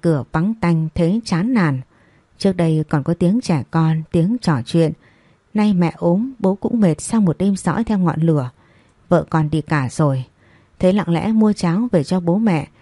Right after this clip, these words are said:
còn mình thì pha mì tôm ăn. Có lẽ cái giá phải trả cho sự phản bội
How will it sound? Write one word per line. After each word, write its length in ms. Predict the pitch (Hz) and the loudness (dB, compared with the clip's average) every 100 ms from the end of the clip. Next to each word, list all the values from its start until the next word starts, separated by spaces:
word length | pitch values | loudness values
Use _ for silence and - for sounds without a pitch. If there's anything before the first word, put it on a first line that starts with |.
| _ _ _ | _ _ _
còn 180 | 170 160 | 0 2
mình 160 | 151 | 2
thì 260 | 147 156 143 | 0 -2 -2
pha 200 | - 190 | -2 0
mì 180 | 170 135 | 0 0
tôm 240 | 165 170 | 2 2
ăn. 280 | 160 170 165 - _ _ _ _ _ _ _ _ | 2 0 -2 -6 _ _ _ _ _ _ _ _
Có 180 | 175 185 | -2 0
lẽ 380 | 214 - 226 262 - | 0 -2 -4 -6 -4
cái 120 | 190 | -2
giá 260 | 180 170 240 277 | 0 -2 -2 -2
phải 140 | 170 | -4
trả 360 | 135 170 143 131 - | -2 -2 -2 -4 -4
cho 140 | 165 | -4
sự 200 | 151 160 | -2 -6
phản 240 | - 139 123 | -4 -4 0
bội 220 | 160 | 0